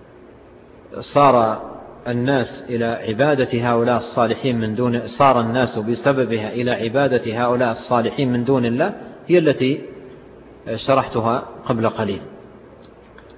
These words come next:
قد قال الله عز وجل في سورة نوح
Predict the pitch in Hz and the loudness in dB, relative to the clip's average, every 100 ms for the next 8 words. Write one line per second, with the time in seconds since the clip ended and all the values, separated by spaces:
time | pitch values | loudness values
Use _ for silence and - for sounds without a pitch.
0 | - - - - - - 113 - 143 123 | -20 -20 -20 -20 -20 -12 -2 4 6 6
1 | 127 117 113 113 104 117 107 127 110 - | 4 4 2 0 0 0 2 0 0 -4
2 | 104 101 101 127 117 104 113 123 170 | -4 -4 -2 0 2 2 0 2 2